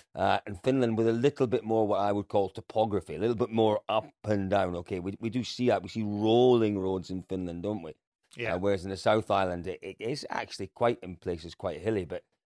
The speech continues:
Speaker 1: but it, you, you get the feeling for the rally as you drive down. If you you know, if you ever go, and I, I'd absolutely, okay, it's a very, very long way, but with,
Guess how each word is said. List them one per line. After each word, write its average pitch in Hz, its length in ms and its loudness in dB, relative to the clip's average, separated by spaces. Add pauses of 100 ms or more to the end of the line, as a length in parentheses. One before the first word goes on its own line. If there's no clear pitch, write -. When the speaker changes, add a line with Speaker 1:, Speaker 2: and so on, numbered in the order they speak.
(120)
Speaker 1:
but 95 100 -8
it, 127 160 -8
you, 131 240 -6
you 127 120 -4
get 175 180 2
the 135 80 -4
feeling 139 380 0
for 101 100 -8
the 90 120 -2
rally 92 260 0
as 82 120 -8
you 90 60 -8
drive 92 320 0
down. 98 240 2
If 82 100 -10
you 87 140 -4 (400)
you 107 100 -2
know, 107 80 2
if 104 80 -2
you 135 80 2
ever 151 220 6
go, 95 220 2
and 90 100 0
I, 113 260 0
I'd 104 180 0
absolutely, 95 640 -2
okay, 85 240 -4
it's 78 120 -10
a 87 60 -6
very, 85 360 2
very 76 280 -4
long 73 240 -6
way, 71 200 -12
but 73 120 -14
with, 82 220 -10